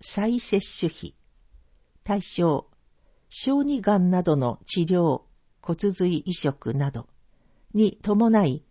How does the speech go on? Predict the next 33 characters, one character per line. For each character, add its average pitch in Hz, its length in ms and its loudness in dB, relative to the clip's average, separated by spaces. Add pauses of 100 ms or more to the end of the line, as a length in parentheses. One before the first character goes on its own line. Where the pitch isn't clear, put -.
(400)
定 269 200 2
期 254 200 0
予 247 160 6
防 247 220 4
接 247 180 -2
種 - 280 -2
で 151 300 2
得 233 160 2
た 156 160 4
免 190 280 4
疫 180 300 0
が 165 220 0 (380)
低 226 240 2
下、 202 400 -2
消 214 280 0
失 - 360 -4
し、 - 320 -6 (260)
再 277 380 0
接 277 200 -4
種 208 280 -2
が 151 120 4
必 - 360 -6
要 214 240 2
と - 360 0 (120)
医 254 120 0
師 208 260 -2
に 135 220 0
判 254 300 -4
断 127 300 2
さ 160 160 -4
れ 147 100 0
た 135 160 -4
人。 - 380 -12